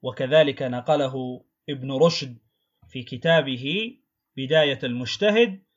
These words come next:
ونقله كذلك أيضا ابن قدامة في كتابه المغني.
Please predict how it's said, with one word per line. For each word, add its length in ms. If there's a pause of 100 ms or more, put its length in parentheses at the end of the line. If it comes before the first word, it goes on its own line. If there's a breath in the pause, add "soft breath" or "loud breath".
(320)
ونقله 680
كذلك 480
أيضا 580 (400)
ابن 380
قدامة 840 (140)
في 160
كتابه 840 (640)
المغني. 540